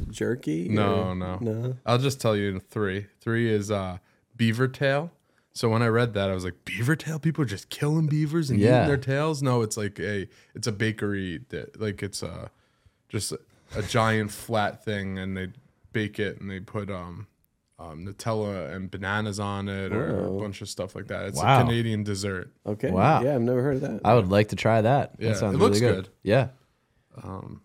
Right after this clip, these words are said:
Speaker 3: All right, and then there's one more
Speaker 1: So one
Speaker 3: American
Speaker 1: more.
Speaker 2: so
Speaker 3: dish.
Speaker 2: that's the, uh,
Speaker 3: Oh, yeah, I could see 'cause it's
Speaker 2: Yeah.
Speaker 3: flat, kinda like a beaver tail,
Speaker 2: Yeah. I don't
Speaker 3: with
Speaker 2: know if
Speaker 3: some
Speaker 2: you can see.
Speaker 3: candies and
Speaker 1: Okay.
Speaker 3: frostings
Speaker 2: Yeah.
Speaker 3: on there. That
Speaker 2: They
Speaker 3: looks
Speaker 2: just
Speaker 3: really
Speaker 2: put,
Speaker 3: good.
Speaker 2: yeah, they put a bunch of candies and frosting on it. It's
Speaker 1: Oh.
Speaker 2: just like a flat
Speaker 3: Okay.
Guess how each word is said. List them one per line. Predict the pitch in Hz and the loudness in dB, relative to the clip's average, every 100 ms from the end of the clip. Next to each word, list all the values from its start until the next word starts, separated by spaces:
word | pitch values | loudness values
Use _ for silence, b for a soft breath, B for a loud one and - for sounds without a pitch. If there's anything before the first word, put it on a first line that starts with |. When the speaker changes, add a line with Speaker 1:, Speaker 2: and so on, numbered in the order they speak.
| - | 4
Speaker 3:
All | 120 | 8
right, | 117 | 10
and | 110 | 10
then | 113 | 8
there's | 110 104 | 8 8
one | 110 113 | 8 8
more | 113 104 | 8 8
Speaker 1:
So | 92 98 | 6 6
one | |
Speaker 3:
American | 95 101 110 101 | 8 8 8 8
Speaker 1:
more. | 101 | 8
Speaker 2:
so | 113 | 6
Speaker 3:
dish. | - | 4
Speaker 2:
that's | 101 104 - | 2 -2 -6
the, | - 101 95 | -6 -6 -4
uh, | 92 90 82 - _ _ _ _ _ - | -4 -6 -8 -12 _ _ _ _ _ 4
Speaker 3:
Oh, | 156 | 6
yeah, | 190 95 - | 6 6 4
I | 120 | 4
could | 123 | 4
see | - 107 104 | 2 2 2
'cause | 98 | 0
it's | 90 - | -4 -4
Speaker 2:
Yeah. | 104 | 2
Speaker 3:
flat, | 120 104 - | 4 4 2
kinda | 117 107 | 0 0
like | 98 | 0
a | |
beaver | 90 104 107 92 | 0 0 0 -2
tail, | 95 85 | -2 -2
Speaker 2:
Yeah. | 95 87 - _ _ _ _ | -4 -6 -14 _ _ _ _
I | |
don't | 95 | 2
Speaker 3:
with | 101 | 2
Speaker 2:
know | |
if | 87 | 4
Speaker 3:
some | 95 | 0
Speaker 2:
you | |
can | - | 4
see. | 110 | 4
Speaker 3:
candies | 104 98 98 90 | 6 4 4 4
and | 90 87 85 - | 4 4 2 -2
Speaker 1:
Okay. | - | 0
Speaker 3:
frostings | 104 104 98 - 101 | 4 6 4 2 4
Speaker 2:
Yeah. | 104 92 | 4 4
Speaker 3:
on | 92 | 2
there. | 92 | 0
That | 92 98 | 0 2
Speaker 2:
They | 131 | 2
Speaker 3:
looks | 120 | 2
Speaker 2:
just | 107 | 2
Speaker 3:
really | 95 | 2
Speaker 2:
put, | 95 | 4
Speaker 3:
good. | 113 | 4
Speaker 2:
yeah, | 120 113 | 2 0
they | 98 | -2
put | - 107 | -4 -6
a | |
bunch | 95 98 - | -6 -8 -10
of | |
candies | - 101 95 92 95 | -8 -6 -4 -6 -8
and | 87 | -8
frosting | - 90 - 92 | -8 -10 -10 -12
on | 92 | -8
it. | 87 | -6
It's | 127 | -6
Speaker 1:
Oh. | 208 | -6
Speaker 2:
just | - - | -10 -14
like | - | -18
a | - | -18
flat | - - 98 | -20 -2 2
Speaker 3:
Okay. | 123 107 127 | 4 6 4